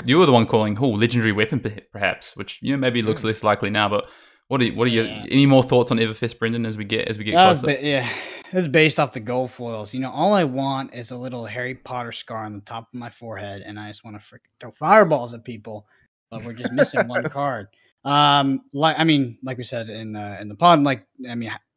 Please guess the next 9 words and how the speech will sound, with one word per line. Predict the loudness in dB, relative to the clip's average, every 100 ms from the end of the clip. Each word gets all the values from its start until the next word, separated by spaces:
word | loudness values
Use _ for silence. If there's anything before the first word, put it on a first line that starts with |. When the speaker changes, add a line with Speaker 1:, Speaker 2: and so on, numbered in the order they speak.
| _ -20
Speaker 3:
of | -14
course, | -10 -10 -10 -14
credit | -12 -14 -14
to | -14
Jason | -12 -12 -12
Long. | -12 -12 -16 _ _ _ -14
The | 0
wizard | 2 2 0
card | 0 0 0 -4